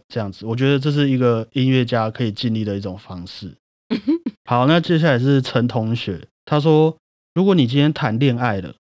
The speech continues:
Speaker 1: 你会选择爱上一个渣男，还是爱上一个恐怖情人？”
Speaker 2: 渣男好了。
Speaker 1: 我也是会选渣男。
Speaker 2: 毕竟渣男没有生命危险嘛，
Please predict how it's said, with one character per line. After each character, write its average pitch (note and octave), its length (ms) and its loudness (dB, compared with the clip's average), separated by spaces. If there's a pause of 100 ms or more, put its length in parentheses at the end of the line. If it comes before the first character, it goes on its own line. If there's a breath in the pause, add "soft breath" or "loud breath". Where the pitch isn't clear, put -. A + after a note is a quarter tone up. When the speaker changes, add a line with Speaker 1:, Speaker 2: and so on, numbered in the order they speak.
(200)
Speaker 1:
你 B2 100 0
会 G3+ 120 4
选 B2 220 0
择 A#2 160 2
爱 D3+ 200 0
上 C#3+ 180 2
一 C3+ 40 2
个 B2+ 120 2
渣 A#2+ 340 0
男， G2+ 280 -2 (140)
还 B2 160 -2
是 C3+ 100 0
爱 C#3+ 180 2
上 B2+ 160 2
一 B2 60 0
个 G#2+ 160 -2
恐 G2 260 -4
怖 B2 160 0
情 F2+ 300 -8
人？” F2 160 -12 (540)
Speaker 2:
渣 A#3+ 180 0
男 D#3+ 280 0
好 C3 200 -4
了。 C2+ 280 -12 (180)
Speaker 1:
我 C3+ 140 4
也 D3 200 4
是 C#3+ 180 0
会 C#3 140 6
选 A2+ 220 -2
渣 G#2 240 -4
男。 F#2+ 240 -10 (280)
Speaker 2:
毕 D4 140 -4
竟 C#4 180 -6
渣 C4 200 2
男 A#3 180 0
没 G#3 120 -2
有 G#3 140 0
生 G#3 200 -4
命 A3 180 -2
危 D#3+ 180 -2
险 D#3 240 -6
嘛， C#2+ 380 -12